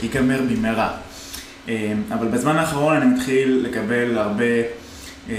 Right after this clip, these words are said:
הרבה תחושה מ-, ממאמני כושר, מבעלי מועדונים, של, אה, מן הסתם תסכול, מרמור,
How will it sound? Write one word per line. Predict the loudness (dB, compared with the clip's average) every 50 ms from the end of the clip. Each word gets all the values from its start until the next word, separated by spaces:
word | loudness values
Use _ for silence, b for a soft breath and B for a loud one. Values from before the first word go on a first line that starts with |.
| -2 -2 0 0 -2 -2 -2 -2 -2 -2 -2
הרבה | -4 -4 -4 -4
תחושה | -4 -4 -6 -6 -4 -2 -2 0 2
מ-, | 2 2 2 0 0 0 0 0
ממאמני | 0 2 2 2 2 2 2 2
כושר, | 2 0 0 0 2 2 2 2 4 4
מבעלי | 2 2 2 2 2 2 4
מועדונים, | 4 4 2 2 0 2 2 2 2 2 0 0 -2
של, | -2 -2 0 0 2 2
אה, | 2 2 0 0 -2
מן | -2
הסתם | -4 -4 -4 -4 -4
תסכול, | -4 -4 -4 -6 -4 0 2 4 4 4 4
מרמור, | 2 0 0 2 2 2 2 2 2 0